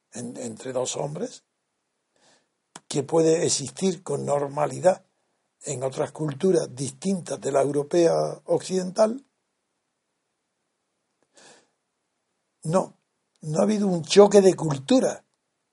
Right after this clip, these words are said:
en ese beso. Tampoco está claro que haya sido un choque,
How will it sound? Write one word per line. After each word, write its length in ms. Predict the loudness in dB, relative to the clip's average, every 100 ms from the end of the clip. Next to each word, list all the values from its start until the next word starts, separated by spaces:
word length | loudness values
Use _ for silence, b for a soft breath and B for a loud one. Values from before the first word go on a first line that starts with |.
| _ _ _ _ _ _ _ _ _
en 160 | -6 -2
ese 240 | -2 -2
beso. 280 | -2 -4 -8 -16 _ _ _ _ _ _ _ _ _ _ B B B B B _
Tampoco 560 | 0 0 2 2 2 -2
está 340 | 2 4 4
claro 540 | 6 10 10 10 6 -6 _ _ _ _ _ _ _ _ _ _ b b b _
que 100 | -2
haya 220 | -2 -2
sido 180 | -2 0
un 160 | 0 -4
choque, 400 | 0 0 0